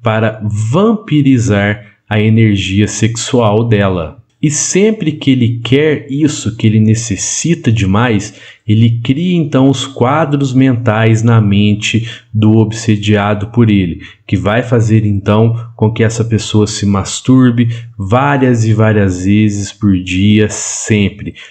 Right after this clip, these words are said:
ao mesmo tempo em que a pessoa tem então esse prazer que já passou a ser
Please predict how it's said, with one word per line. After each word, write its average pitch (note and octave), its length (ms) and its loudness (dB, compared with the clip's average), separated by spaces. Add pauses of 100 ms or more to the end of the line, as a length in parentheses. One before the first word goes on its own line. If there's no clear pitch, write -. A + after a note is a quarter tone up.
(120)
ao G2+ 160 2
mesmo B2 320 2
tempo A#2 320 0
em A2+ 40 -4
que A#2+ 100 0
a A#2 40 2
pessoa A#2 640 2 (340)
tem E3+ 300 0
então B2 640 0
esse A#2 380 0
prazer A2 760 2 (180)
que A#2 160 2
já A#2 240 4
passou A#2+ 720 0 (400)
a - 100 -2
ser A#2+ 600 0